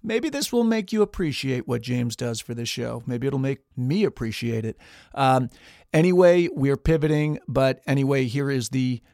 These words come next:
new introduction, and you'll see what I'm talking about. Welcome back to Ten thousand No's. Today, I've got someone who I've had on the show before. We are re-releasing this one because I felt the need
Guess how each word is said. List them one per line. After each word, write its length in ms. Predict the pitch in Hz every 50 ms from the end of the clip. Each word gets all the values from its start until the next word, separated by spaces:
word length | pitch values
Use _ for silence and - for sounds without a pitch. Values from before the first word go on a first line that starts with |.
| _ _ _ _ _
new 280 | 214 214 233 226 196
introduction, 760 | 165 131 120 - 123 117 113 98 - - - - - 135 - - -
and 140 | - 120
you'll 100 | 113 113
see 140 | 107 - 127
what 100 | 117 117
I'm 80 | 127 127
talking 300 | - 107 101 - - 107
about. 200 | 95 85 92 - _ _ _ _ _ _ _ _ _ _ _ _ _ _ _ _ _ _ _ _ _ _ _ -
Welcome 520 | 127 113 113 120 139 147 143 - 156 147
back 280 | 143 151 151 147 127 -
to 180 | - 151 147
Ten 260 | 127 - - 147 147 135
thousand 480 | - 143 139 135 139 120 123 123 123
No's. 280 | 127 131 135 135 123 -
Today, 600 | - 131 120 117 131 139 151 160 165 165 160 160 -
I've 220 | - 147 143 147 143
got 320 | 160 160 151 151 - -
someone 560 | - - 147 139 135 135 131 131 131 131 135 - - -
who 320 | - 131 131 127 123 123 113
I've 140 | 127 120 110
had 260 | 104 131 143 156 160
on 100 | 165 156
the 60 | 147 127
show 280 | - - 147 135 127
before. 600 | 123 135 - - - 135 127 131 139 143 139 - _ _ _ _ _ _ _ _ _
We 220 | - 131 135 143 135
are 140 | 127 123 120
re-releasing 720 | 117 113 135 147 151 143 143 139 135 135 131 - - 131
this 200 | 131 131 120 -
one 160 | - 127 123 123
because 280 | 120 113 120 113 110
I 120 | 123 123 120
felt 240 | - 139 131 120
the 80 | - 123
need 520 | 117 117 123 127 131 131 131 131 120 123